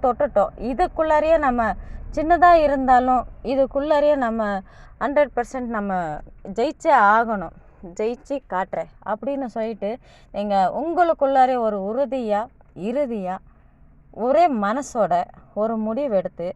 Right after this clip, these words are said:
அதுக்குள்ளாரையே நீங்க அதை ஓட்டம் போட்டு முடிச்சு, "நான் ஜெயிச்சிட்டேன்" மன திருப்தியோட இருங்க. அத்-, அடுத்து வந்து உங்களுக்கு எவ்வளவு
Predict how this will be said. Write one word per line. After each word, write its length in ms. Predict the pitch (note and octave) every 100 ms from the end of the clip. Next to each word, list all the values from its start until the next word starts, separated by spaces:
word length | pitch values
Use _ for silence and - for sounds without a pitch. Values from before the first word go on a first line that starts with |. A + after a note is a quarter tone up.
| -
அதுக்குள்ளாரையே 960 | - G#3+ B3+ - C4 C#4 D#4 D4 D4 D4+
நீங்க 300 | C4 A3 G3+
அதை 160 | F3+ E3+ F3 - - -
ஓட்டம் 380 | A3+ B3+ C4
போட்டு 260 | G#3+ A3 A3
முடிச்சு, 480 | G3 G3 G3+ - G3+ G#3+ - - -
"நான் 220 | G3+ G3
ஜெயிச்சிட்டேன்" 640 | F#3 A3+ C4+ C#4 B3+ G#3+ F#3+
மன 260 | G3 C#4 -
திருப்தியோட 560 | A#3 - B3 A#3+ A3+ A3+ G3+ - G3+
இருங்க. 340 | G#3 G3+ F3 F3 - - - -
அத்-, 320 | C4+ - -
அடுத்து 400 | G#3 C#4+ - F4+
வந்து 460 | C#4 C4+ C4 C4 A#3+
உங்களுக்கு 460 | B3+ A#3+ A#3+ A#3+ A#3+
எவ்வளவு 600 | C4 C4+ F#4+ F#4 D#4+